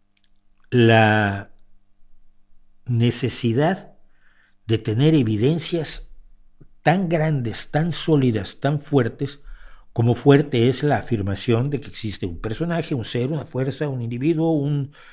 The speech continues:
un algo que creó el universo. ¡Wow!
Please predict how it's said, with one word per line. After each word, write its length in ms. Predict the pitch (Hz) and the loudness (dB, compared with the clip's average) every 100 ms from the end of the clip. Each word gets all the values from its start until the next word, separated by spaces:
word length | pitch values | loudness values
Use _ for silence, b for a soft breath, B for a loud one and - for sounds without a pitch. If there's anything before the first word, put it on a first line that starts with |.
| b - | b -2
un 140 | 165 | 2
algo 600 | 190 202 185 196 - - _ - _ _ _ - _ _ | 6 6 6 4 0 -18 _ -20 _ _ _ -20 _ _
que 140 | 135 | 2
creó 260 | 135 135 156 | 6 6 6
el 60 | |
universo. 640 | 254 226 165 - - 101 - - - - - | 4 4 2 2 -2 -8 -10 -20 -20 -20 -8
¡Wow! 540 | 113 - - - - | -4 -4 -2 -4 -8